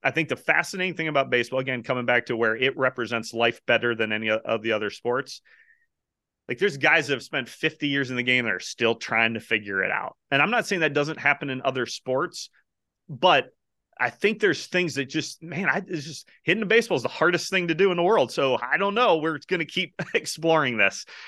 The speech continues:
So I think there's a curiosity that's bred in there. I think the other thing that's been interesting with baseball, because of the vast number of people involved, because of your minor league system, because of the number of scouts, it's probably led to some different creative thinkers in some different spaces.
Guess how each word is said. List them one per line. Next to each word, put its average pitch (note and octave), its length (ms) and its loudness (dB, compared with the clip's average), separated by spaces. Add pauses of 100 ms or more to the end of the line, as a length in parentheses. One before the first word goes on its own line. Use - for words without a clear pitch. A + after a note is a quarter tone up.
(220)
So D#3+ 120 4
I D3+ 40 6
think G#3+ 160 2
there's F3+ 200 2
a C3+ 40 -4
curiosity D#3 920 2
that's D#3 340 0 (100)
bred D#3 320 2
in D#3 120 0
there. D#3 240 0 (240)
I C3 60 2
think D3+ 180 0
the D3 100 0
other F3 240 4
thing E3+ 260 -4
that's C#3 280 2
been C#3 160 -2
interesting C#3 360 -4
with A#2 220 0
baseball, B2 420 2
because A#2+ 480 -2
of C3 160 -6
the A#2 120 0
vast B2+ 420 0
number B2 380 0
of - 180 -4
people D3+ 380 -4
involved, D#3+ 420 0
because A#2 360 0
of B2+ 60 -4
your C3 120 -4
minor B2+ 240 0
league B2+ 140 -4
system, C3+ 340 -10
because A#2 240 -6
of A#2+ 100 -8
the B2 40 -6
number B2 180 -4
of A2+ 40 -8
scouts, - 520 -2 (400)
it's D#3 160 2
probably F#3+ 320 4
led C3+ 380 4
to B2+ 100 -2
some A#2+ 260 -6
different C3 340 -4
creative A#2+ 520 0
thinkers B2+ 480 -4
in B2+ 160 -8
some A2+ 200 -6
different A2+ 320 -4
spaces. - 600 -4